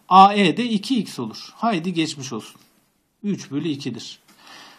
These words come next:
Doğrusalın ne olduğunu ben bu oranlamaları bilince ne kadar kolay çözüyorum. Şimdi geometrinin başındasın test olarak ama sen şunu biliyorsun zaten bak. Yamuğun alanında A, C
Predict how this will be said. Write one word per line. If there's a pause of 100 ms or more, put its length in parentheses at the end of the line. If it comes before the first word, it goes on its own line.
(160)
Doğrusalın
ne
olduğunu (180)
ben
bu
oranlamaları
bilince
ne
kadar
kolay
çözüyorum. (320)
Şimdi
geometrinin
başındasın (100)
test
olarak (240)
ama
sen
şunu
biliyorsun
zaten
bak. (580)
Yamuğun
alanında (320)
A, (100)
C